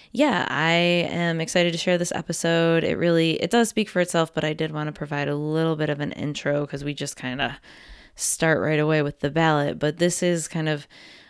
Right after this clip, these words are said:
a tradition of the podcast, and I hope that it provides people with information, um, no matter where they live, but especially if you're in the city of Buffalo, get out and vote. Um,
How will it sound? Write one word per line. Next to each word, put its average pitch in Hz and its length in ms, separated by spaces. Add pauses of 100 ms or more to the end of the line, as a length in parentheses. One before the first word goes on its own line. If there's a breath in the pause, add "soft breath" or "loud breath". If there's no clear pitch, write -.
(120)
a 160 60
tradition 214 440
of 190 140
the 175 80
podcast, 170 840
and 156 320
I 160 100
hope 175 260
that 160 280
it - 120
provides 156 800
people 156 480
with 147 160
information, 147 960
um, 139 360
no 175 120
matter 147 240
where 196 200
they 208 160
live, 190 380
but 143 240
especially 180 640
if 165 100
you're 165 80
in 165 120
the 160 60
city 165 220
of 156 100
Buffalo, 156 640 (600 loud breath)
get 165 140
out 156 180
and 147 180
vote. 196 460 (120)
Um, 143 540